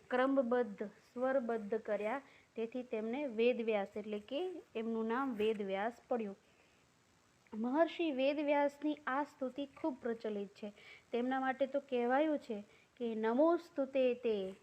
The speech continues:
હું તેવા ગુરુને અથવા ક-, એવા વ્યાસજીને હું નમન કરું છું. કેવા વ્યાસજી છે? તો શ્લોકની શરૂઆત આપણે એ રીતે કરી શકીએ કે "વિશાળ બુદ્ધે",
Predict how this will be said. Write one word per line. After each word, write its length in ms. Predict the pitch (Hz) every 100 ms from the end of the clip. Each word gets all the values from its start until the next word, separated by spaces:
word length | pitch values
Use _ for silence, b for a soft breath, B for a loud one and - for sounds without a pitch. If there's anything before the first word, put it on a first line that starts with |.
| -
હું 180 | 226 247
તેવા 560 | 254 240 247 254 302 - - - - _ -
ગુરુને 460 | 220 240 277 240 202
અથવા 300 | 202 240 233
ક-, 180 | 226 -
એવા 320 | 220 240 262
વ્યાસજીને 760 | 233 226 240 269 233 247 254
હું 200 | 254 247
નમન 340 | 240 233 277 262
કરું 320 | 262 208 202
છું. 240 | - 196 b b b b _
કેવા 320 | 294 349 359
વ્યાસજી 500 | 269 226 220 - 214
છે? 240 | - 208 B B B
તો 80 | -
શ્લોકની 600 | 214 - 262 277 285 269 262 247 -
શરૂઆત 380 | 262 262 262 262
આપણે 300 | 240 240 240
એ 140 | 254
રીતે 220 | 285 262
કરી 260 | 254 226 220
શકીએ 500 | 208 208 190 226 233 277 B B B _
કે 120 | 240 220
"વિશાળ 540 | 214 226 339 311 302
બુદ્ધે", 640 | 233 254 208 202 214 202